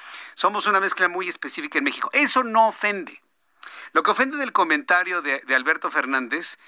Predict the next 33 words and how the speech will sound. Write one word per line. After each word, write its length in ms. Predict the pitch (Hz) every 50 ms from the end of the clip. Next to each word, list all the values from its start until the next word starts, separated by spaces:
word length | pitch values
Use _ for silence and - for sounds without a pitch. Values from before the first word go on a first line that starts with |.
| - _ -
es 240 | - 160 165 - -
que 320 | - 175 170 156 139 - _ _ _ _ _ _ -
los 160 | 156 143 147
argentinos 840 | 147 139 135 139 135 131 123 - - 180 185 170 147 139 139 - -
y 100 | - -
su 160 | - 170 -
presidente, 800 | - 127 120 - - 135 131 170 170 156 139 - - 131 120 - _ _ -
no 340 | 147 160 180 202 220 262
nada 160 | 269 269 247 214
más 140 | 196 196
los 120 | 170 147 -
argentinos, 440 | 127 110 107 101 - 101 90 - -
porque 300 | - 117 - 131 123 - - - - - -
voy 120 | - 185 196
a 60 | 185
sacar 280 | - 170 - - 170
al 100 | 160 147
pueblo 300 | - - 156 151 147 143
argentino 440 | 127 - - 113 104 113 127 117 110
de 60 | 98
esto, 180 | 98 - - - - - - - -
su 140 | - - -
presidente 420 | - 175 170 - 214 220 226 -
se 80 | - 170
sienta 260 | - 208 202 - 190
superior. 500 | - - 151 - 151 135 135 147 156 160 - - - _ _ _ _ _ _ _ _ _ _ _ _ _ _ _ _ _ _ _ _ - - - - - - _
Y, 240 | - 175 170 175 180 - -
y 40 | 170
volvemos 480 | 160 170 175 175 175 214 220 220 202 -
siempre 300 | - 208 196 208 196 -
con 180 | - 160 160
esa 280 | 185 190 185 - 180 160
idea 600 | 151 151 147 139 147 160 170 175 175 185 233 _